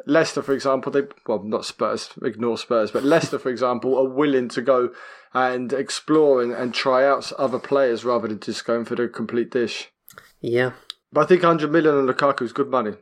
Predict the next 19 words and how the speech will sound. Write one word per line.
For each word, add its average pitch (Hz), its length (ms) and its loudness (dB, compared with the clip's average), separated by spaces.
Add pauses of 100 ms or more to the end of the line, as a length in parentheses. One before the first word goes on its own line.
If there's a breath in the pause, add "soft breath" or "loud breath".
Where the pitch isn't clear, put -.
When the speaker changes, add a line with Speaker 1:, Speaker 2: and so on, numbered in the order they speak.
(160)
Speaker 1:
and 117 140 -4
I 113 40 -2
think, 117 400 -4
um, 110 360 0 (140)
I - 20 -20
think 135 160 0
Chelsea 131 240 0
will 117 80 -4
probably 120 240 -2
win 113 140 -2
the 113 60 -2
league 113 220 0
this 101 180 -6
year 98 120 -4
be-, 101 180 -8 (140)
because 104 260 -6
of 98 120 -12
that. 101 200 -6 (460 loud breath)
Speaker 2:
Same, 131 400 4